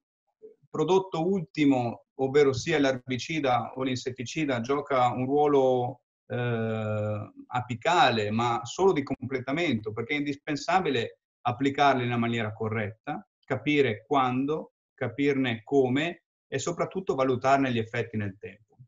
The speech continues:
Gli allevatori capisco che, eh, le loro attività quotidiane sono molteplici, gli impegni in,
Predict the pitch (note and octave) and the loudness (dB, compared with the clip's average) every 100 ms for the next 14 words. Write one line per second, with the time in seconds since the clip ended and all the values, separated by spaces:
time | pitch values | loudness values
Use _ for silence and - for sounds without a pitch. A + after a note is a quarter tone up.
0 | _ _ A#2+ C3 C#3 C#3 - E3+ D3+ C#3 | _ _ -4 2 4 2 2 2 4 4
1 | B2 A#2+ A2+ D#3 D3+ - - G#2 F#2+ _ | 2 -2 -4 -2 -2 -2 -6 -6 -6 _
2 | - B2 A#2+ A#2 A2+ G#2+ G#2+ G#2+ A2+ A#2+ | -6 -2 -2 -4 -6 -6 -4 -6 -10 -12
3 | A#2+ A#2 A2+ B2+ C3+ G#2+ B2 A2+ A2 C3+ | -16 -10 -4 -2 -2 -2 -4 -4 0 0
4 | - A#2 - G#2+ B2 C3 A2+ G#2 - A2+ | 0 -6 -4 -2 2 2 0 -4 -4 -4
5 | A2+ A2+ A2 A2 G#2+ D3 D#3 B2+ G#2+ G#2+ | -4 -8 -8 -8 -2 0 0 -2 -6 -10
6 | G#2+ G#2+ G#2 C3 C3 B2+ B2 A#2 _ _ | -8 -6 -2 0 2 2 0 -4 _ _
7 | _ _ _ A#2 A#2 A#2 | _ _ _ -4 0 0